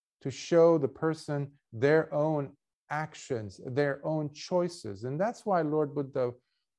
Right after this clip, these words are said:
put such a huge emphasis on Chaitana or Sanchaitana, which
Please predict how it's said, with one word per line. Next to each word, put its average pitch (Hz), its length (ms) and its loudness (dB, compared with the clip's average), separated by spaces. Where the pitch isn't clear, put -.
put 151 200 4
such 196 460 0
a 180 220 2
huge 190 540 -4
emphasis 156 800 -6
on 123 380 0
Chaitana 160 680 -2
or 117 80 -6
Sanchaitana, 156 880 -2
which 139 480 0